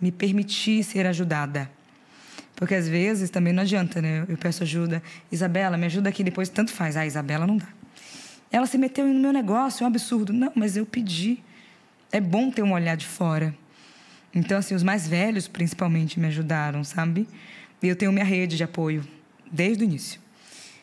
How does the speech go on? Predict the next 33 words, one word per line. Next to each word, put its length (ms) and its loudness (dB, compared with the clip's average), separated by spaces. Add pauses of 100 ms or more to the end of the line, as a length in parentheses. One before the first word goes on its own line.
(120)
Em 120 2
diferentes 540 0
áreas, 340 0
seja 260 2
no 80 4
mundo 180 2
dos 120 -2
negócios, 720 0
seja 200 0
na 120 2
vida 180 -2
pessoal, 560 -2 (400)
seja 240 0
no 80 2
ativismo 720 -2
também. 580 -2 (720)
É, 640 0
então, 280 2
eu 40 2
fui 220 0
fa-, 220 0
formando 500 2
essa 160 -2
rede, 480 0 (500)
entendendo 680 2
que 240 0
não 200 4
estava 300 0
sozinha, 440 -2
o 20 -2
que 60 -2
é 40 2
maravilhoso. 640 0